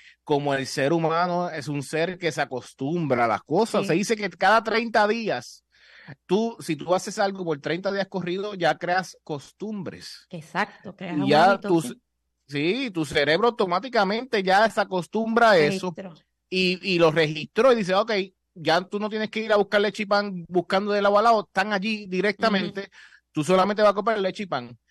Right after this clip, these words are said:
Speaker 1: Y ya los negocios, como los supermercados, se sa-,
Speaker 2: Sí.
Speaker 1: saben este truquito, ¿verdad? Y hacen estos estudios de mercado, estos estudios de comportamiento, estos estudios psicológicos, estos estudios
Speaker 2: Ujú.
Speaker 1: de que cuando tú vas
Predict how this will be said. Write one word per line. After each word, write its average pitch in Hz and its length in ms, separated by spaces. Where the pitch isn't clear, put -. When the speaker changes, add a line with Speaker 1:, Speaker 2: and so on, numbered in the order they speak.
Speaker 1:
Y 131 160
ya 135 160
los 156 120
negocios, 180 600
como 151 200
los 127 100
supermercados, 123 880
se 117 220
sa-, 107 240
Speaker 2:
Sí. 107 140
Speaker 1:
saben 131 360
este 139 240
truquito, 202 480
¿verdad? 156 320
Y 180 140
hacen 180 260
estos 185 240
estudios 180 460
de 180 100
mercado, 147 680
estos 180 340
estudios 170 320
de 175 80
comportamiento, 127 1160
estos 147 180
estudios 147 360
psicológicos, 120 760
estos 160 180
estudios 170 440
Speaker 2:
Ujú. - 60
Speaker 1:
de 160 140
que 170 120
cuando 165 200
tú 175 120
vas 214 120